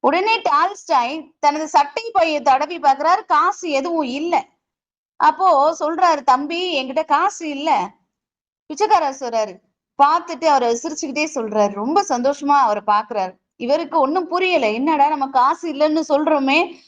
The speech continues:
நம்மளை பார்த்து சிரிக்கிறாரே" அப்படின்னு சொல்லி இவருக்கு ஒரு நினைப்பு. கேக்குறாரு, "ஏன் தம்பி என்னை பார்த்து சிரிக்கிறீங்க வியப்போடு?" அப்படின்னு.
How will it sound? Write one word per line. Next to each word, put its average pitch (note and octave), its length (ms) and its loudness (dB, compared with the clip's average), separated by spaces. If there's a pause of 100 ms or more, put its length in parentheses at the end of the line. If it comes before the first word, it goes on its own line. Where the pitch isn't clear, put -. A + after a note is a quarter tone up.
(260)
நம்மளை E4+ 240 2
பார்த்து F#4+ 360 2
சிரிக்கிறாரே" F4+ 580 2
அப்படின்னு D#4+ 340 -2
சொல்லி D#4+ 320 -4
இவருக்கு C#4 340 -2
ஒரு A#3 140 2
நினைப்பு. A3+ 460 -4 (640)
கேக்குறாரு, F4 420 2
"ஏன் D4 260 -6
தம்பி C4+ 380 -4
என்னை G#3 180 -4
பார்த்து G#3+ 400 -2
சிரிக்கிறீங்க B3 480 -10
வியப்போடு?" A3 640 -2
அப்படின்னு. F3+ 340 -12